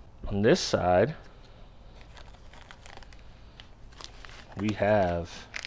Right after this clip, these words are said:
got the Warhorse on here. You've got a voltage readout, and then you've got a few other buttons. We'll have to get into the manual and see exactly what it does.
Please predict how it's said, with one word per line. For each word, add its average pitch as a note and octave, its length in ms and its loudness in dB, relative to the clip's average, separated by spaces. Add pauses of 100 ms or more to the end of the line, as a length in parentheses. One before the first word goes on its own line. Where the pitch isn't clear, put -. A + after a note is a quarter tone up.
(2750)
got G#2 180 -6
the F#2+ 100 0
Warhorse A#2 640 6
on A2+ 180 2
here. A2+ 400 4 (840)
You've G2+ 160 -2
got G#2+ 160 12
a G2+ 60 8
voltage A2+ 480 4
readout, A2+ 540 4 (160)
and G#2 80 -4
then G2+ 60 2
you've G#2+ 140 2
got A2+ 100 8
a A#2 60 2
few B2 240 4
other C3 180 6
buttons. A2+ 320 4
We'll G#2 140 6
have C#3 220 4
to G#2+ 120 4
get G#2+ 180 2
into G#2 220 2
the G2 60 0
manual A#2 360 4
and G2 100 2
see A2 260 0
exactly G2 680 2
what F#2 160 2
it E2+ 140 0
does. F#2 480 -2